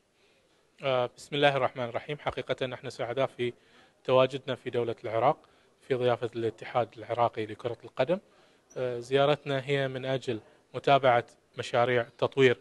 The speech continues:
و، آه، المتعلقة الخاصة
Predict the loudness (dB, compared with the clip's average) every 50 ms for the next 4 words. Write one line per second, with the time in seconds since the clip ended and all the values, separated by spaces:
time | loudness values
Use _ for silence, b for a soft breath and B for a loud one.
0 | b b b b b b b b _ -2 2 4 4 6 4 4 2 -2 -8 _
1 | _ 0 0 2 2 2 0 0 -2 -4 -6 _ _ _ -8 -6 -6 0 2 4
2 | 4 4 4 2 2 0 -2 -2 0 0 -2 -2 -2 -6 -8